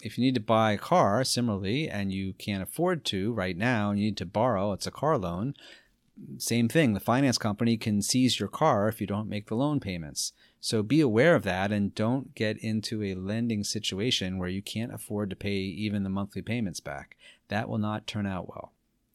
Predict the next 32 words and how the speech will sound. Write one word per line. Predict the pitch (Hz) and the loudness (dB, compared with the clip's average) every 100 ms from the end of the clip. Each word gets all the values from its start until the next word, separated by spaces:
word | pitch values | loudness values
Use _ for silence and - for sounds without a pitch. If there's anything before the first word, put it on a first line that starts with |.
| _ _ _ _ _ _ - - _ _ _ - | _ _ _ _ _ _ -20 -20 _ _ _ -6
Uh, | 104 104 | -4 -6
finally, | - 170 202 151 117 113 170 - | 2 2 4 4 4 2 0 -2
uh, | 113 107 107 107 | -2 0 -2 -6
you | - 117 | -6 -4
want | 113 175 202 | -2 -4 0
to | 131 | 0
minimize | 120 147 123 104 104 - | 2 2 2 0 -2 -2
debt | 107 107 - | -2 -4 -6
throughout | - 104 101 95 | -8 -4 -4 -4
life. | 110 104 - - - | -4 -4 -6 -16 -4
Hopefully | 147 170 - 147 | -2 -2 0 2
a | 110 | 2
mortgage, | 113 143 139 104 127 101 | 0 0 0 0 0 -2
if | - | -6
you | 98 | -8
get | 90 120 151 | -2 -2 0
one, | 98 95 101 | -4 -2 -2
is | 98 | -2
the | 104 | -6
biggest | 104 110 104 - | -4 -2 -2 -2
debt | 110 107 | -4 -4
you'll | 98 - | -10 -6
have, | 151 143 98 104 - - - - | -4 -2 -2 -4 -8 -18 -20 -2
and | 127 | 0
eventually | 127 170 196 175 | 2 2 2 2
you | 139 | 2
want | 123 131 | 0 -2
to | 127 | -4
pay | - 113 117 | -8 -4 0
off | 113 - | -2 -2
that | 104 95 | -4 -4
mortgage. | 101 117 82 - - | -2 -2 -2 -8 -10